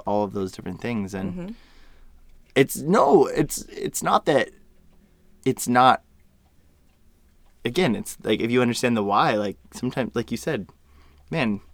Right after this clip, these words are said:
Speaker 1: I wanna punch people in the face sometimes too, you
Speaker 2: Right.
Speaker 1: know? <laughs> Like,
Speaker 2: And
Speaker 1: I
Speaker 2: what
Speaker 1: get
Speaker 2: would
Speaker 1: frustrated.
Speaker 2: happen if we didn't have that filter that tells us that's wrong?
Speaker 1: Exactly. And some of our students, that's legitimately wh-, how
Speaker 2: Legit.
Speaker 1: we're, what we're
Speaker 2: Absolutely.
Speaker 1: teaching them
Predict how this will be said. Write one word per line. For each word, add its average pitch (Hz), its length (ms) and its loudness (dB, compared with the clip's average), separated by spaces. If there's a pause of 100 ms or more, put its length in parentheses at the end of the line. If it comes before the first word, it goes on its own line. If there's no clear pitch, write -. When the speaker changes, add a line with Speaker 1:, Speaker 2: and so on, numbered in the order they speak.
(600)
Speaker 1:
I 120 60 8
wanna 147 160 6
punch 107 220 -2
people 113 200 -4
in 104 60 2
the 104 60 -2
face 104 160 0
sometimes 120 400 0
too, 185 240 2
you 104 80 -2
Speaker 2:
Right. 139 240 4
Speaker 1:
know? 135 280 6
<laughs> - 40 0
Like, 143 340 8 (160)
Speaker 2:
And 226 100 4
Speaker 1:
I - 60 12
Speaker 2:
what - 80 10
Speaker 1:
get 277 80 10
Speaker 2:
would 294 120 8
Speaker 1:
frustrated. 269 280 12
Speaker 2:
happen - 140 4
if - 160 2
we 240 100 0
didn't 220 300 -4
have 208 420 0
that 175 280 0
filter 226 500 0
that 160 180 0
tells 196 280 2
us 190 120 -4
that's - 300 0
wrong? 330 260 -2
Speaker 1:
Exactly. 107 460 0
And 104 100 -2
some 123 140 2
of 113 100 0
our 117 80 2
students, 110 380 -2
that's - 340 -2
legitimately 104 720 -2
wh-, 101 200 -2
how 101 220 0
Speaker 2:
Legit. 101 360 0
Speaker 1:
we're, 117 40 0
what 104 120 2
we're 104 80 2
Speaker 2:
Absolutely. 104 360 -2
Speaker 1:
teaching 104 260 -2
them 92 360 -6